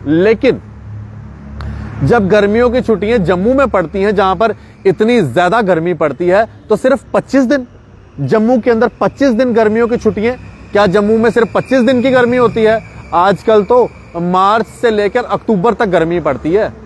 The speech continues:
इतनी गर्मी में जम्मू में सिर्फ पच्चीस दिन की गर्मी की छुट्टियाँ और कश्मीर में सर्दी की छुट्टियाँ ढाई महीने की। मैं कहता हूँ कि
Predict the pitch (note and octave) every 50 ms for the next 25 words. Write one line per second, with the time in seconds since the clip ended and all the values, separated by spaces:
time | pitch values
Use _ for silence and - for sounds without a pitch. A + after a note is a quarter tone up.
0 | - - - - - G#3 F#3 - A#3+ A3+ B3 A#3 F#3 G#3 F#3+ F3+ G3 G#3 G#3 G#3+
1 | A#3+ G3 C3+ D#3 F#3 F3+ F#3 G#3 A3 A#3 G#3+ - A#3+ A#3 - - - G#3 - -
2 | - A#3 G3 E3 G3+ G3 F3+ - G#3+ F3+ F3 E3 E3 E3+ F3+ E3 F#3 - - D3+
3 | - F3 G#3 A#3+ A#3 - - - - - - - - - G3 G#3+ G#3 - A3 G3
4 | D3 - F3+ G3+ A3+ B3 B3 A#3+ B3+ C4+ B3+ A3+ - - - - - - A3+ A3+
5 | G3+ F3 G3+ A#3 G#3 B3 A3+ - A3 F3+ - G#3 B3 A#3 E3 - B2+ F#3+ A3+ C4
6 | C4+ B3 A#3+ G#3+ G3 F3+ D#3+ D3+ C3 G#2 G#2+ F#2 - - - - - - C#3+ D#3+
7 | F#3+ A3 A#3+ A3 A#3+ A3 G#3+ - - A#3 A3+ A3 A#3+ B3+ A3 B3+